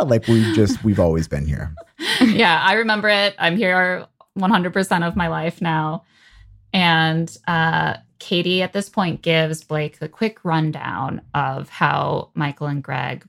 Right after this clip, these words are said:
Speaker 2: both chose to leave in fairly quick succession. And she says quite openly to Blake, you know, "I thought Greg would be here until basically the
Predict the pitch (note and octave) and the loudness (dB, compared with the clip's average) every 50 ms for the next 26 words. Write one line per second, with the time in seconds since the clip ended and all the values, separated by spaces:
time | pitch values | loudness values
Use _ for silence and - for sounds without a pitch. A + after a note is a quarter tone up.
0 | _ - C#3 C3 B2+ C3+ - - - - - - - D3 C3 C3+ - - - E3 | _ -8 -8 -6 -6 -8 -10 -14 -20 -20 -18 -10 -8 -6 -6 -6 -8 -4 -4 -4
1 | D3+ D3 C#3+ D#3+ - - C#3 D3 - - D3+ C#3+ C#3+ C#3+ C#3 - - C#3+ - - | -2 -2 -4 -4 -4 -6 -6 -8 -6 -6 -6 -6 -4 -6 -6 -6 -6 -6 -6 -8
2 | - C#3+ - - - B2+ C3 - - C3 B2+ A#2+ A2+ - - _ _ - - - | -14 -14 -10 -6 -6 -6 -6 -6 -8 -8 -6 -6 -6 -8 -10 _ _ -20 -20 -20
3 | - - - - _ - F3+ F#3 F#3 - - A3 G#3+ G3 - G3 F#3+ B3 D4 D4 | -20 -20 -20 -14 _ 0 2 2 2 0 0 -2 -2 -2 -2 -2 0 0 0 0
4 | A3+ F3 E3+ - - - _ _ _ - F#3+ G3 A3 A3 A3+ - B3+ G#3+ F3+ E3+ | -2 -2 -4 -6 -10 -18 _ _ _ -2 -2 -2 0 -2 -2 -2 -2 -2 0 0
5 | D#3 D#3+ D#3 - E3 F3 F#3 E3+ D#3 - - D#3+ D#3 D#3 D#3 D#3 D#3 D#3+ - D#3 | 0 0 -2 -2 -2 0 0 0 0 0 -2 -2 0 0 0 0 -2 -2 0 0
6 | D3+ D3 - - - C#3+ C3+ C#3 C#3 D#3 - - - C#3+ D#3 D#3+ - D#3 C#3+ C#3+ | 0 0 0 -2 -4 -4 -4 -2 -4 -6 -8 -6 -6 -6 -6 -4 -4 -4 -4 -2
7 | C#3 C3+ - - D3 C#3 C3+ C3+ C#3 - - - C#3 C#3 - - - C#3+ C3+ C3 | -4 -4 -6 -6 -6 -4 -4 -4 -6 -6 -6 -6 -6 -6 -8 -8 -8 -8 -8 -6
8 | B2+ - | -10 -10